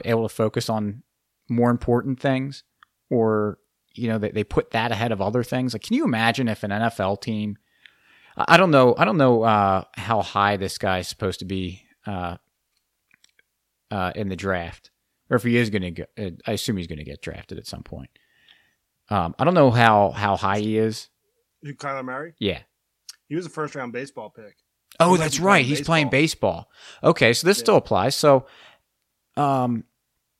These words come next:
Speaker 1: y-, if a team said, "I think this is problematic that he used the word queer,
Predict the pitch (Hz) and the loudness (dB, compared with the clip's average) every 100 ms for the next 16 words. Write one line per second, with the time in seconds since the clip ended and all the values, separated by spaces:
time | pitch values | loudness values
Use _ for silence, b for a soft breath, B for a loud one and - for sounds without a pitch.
0 | _ _ _ _ _ _ - _ _ 165 | _ _ _ _ _ _ -20 _ _ -12
1 | 208 214 73 - _ _ _ _ _ _ | -12 -14 -18 -20 _ _ _ _ _ _
2 | - 180 165 - 185 196 208 208 - 156 | 0 0 0 0 0 2 2 0 0 2
3 | 139 135 127 123 b b b _ _ 120 | 4 4 2 -2 b b b _ _ 0
4 | 165 - 147 139 135 120 113 - - 117 | 0 2 0 2 0 0 -2 -4 4 4
5 | 110 98 101 104 92 - 90 104 98 95 | 6 2 2 0 0 -8 -10 -8 -8 -8
6 | 87 101 87 92 87 - 98 95 82 | -8 -8 -4 -4 -6 -8 -4 -4 -6